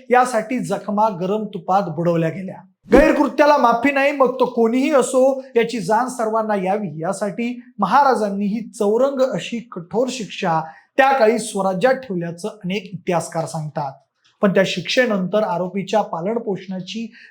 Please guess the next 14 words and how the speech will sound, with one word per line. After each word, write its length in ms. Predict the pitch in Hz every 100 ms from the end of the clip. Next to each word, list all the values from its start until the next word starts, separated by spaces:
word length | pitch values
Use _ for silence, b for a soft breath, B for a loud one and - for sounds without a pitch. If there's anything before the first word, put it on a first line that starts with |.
| 208
व्यवस्थाही 600 | 226 320 320 254 208 269
महाराजांनी 540 | 226 185 226 240 220
केली 240 | 220 196
होती. 360 | 180 180 151 - _ _
बाबाजी 460 | 208 262 330 330 330
निपुत्रिक 520 | 277 269 320 339 320
असल्यानं 500 | 285 - 262 269 277
त्याच्या 320 | 285 240 254
अपंगावस्थेत 920 | 220 - 240 247 254 247 247 240 254 254
त्याचा 220 | 214 214
सांभाळ 380 | 208 185 190 240
करण्याची 540 | 226 202 196 196 196 190
तयारी 320 | 220 202 160
गुजरकुळीच्याच 1040 | 143 170 226 247 247 226 190 226 226 226